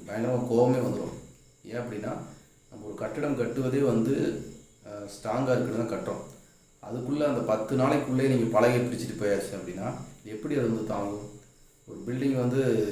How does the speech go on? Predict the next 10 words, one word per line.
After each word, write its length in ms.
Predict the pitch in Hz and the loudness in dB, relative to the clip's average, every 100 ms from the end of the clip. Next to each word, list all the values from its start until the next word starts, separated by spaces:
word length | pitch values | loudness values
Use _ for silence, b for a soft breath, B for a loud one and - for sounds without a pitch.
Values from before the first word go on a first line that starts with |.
| - - - - - | -4 -8 -14 -20 -16
குறைஞ்சது 340 | - 113 127 | -8 -6 -4
ஒரு 480 | 131 123 113 104 104 120 | -2 0 0 0 -4 -6
ஃபிஃப்டி 200 | 117 123 | -2 0
இயர்ஸாவது 640 | 123 123 127 120 107 107 - - - | 2 2 2 4 2 -2 -6 -14 -18
இருக்கும்னு 340 | 113 117 117 110 | -14 -10 -6 -6
வச்சுக்கோங்களேன். 420 | - 101 98 - - b b b b b | -6 -10 -10 -12 -16 b b b b b
அப்ப 180 | - 110 | -12 -8
அந்த 120 | 110 | -4
ஐம்பது 360 | 110 131 139 127 | -2 0 2 4
ஆண்டுகள் 480 | 131 139 135 127 | 4 4 2 2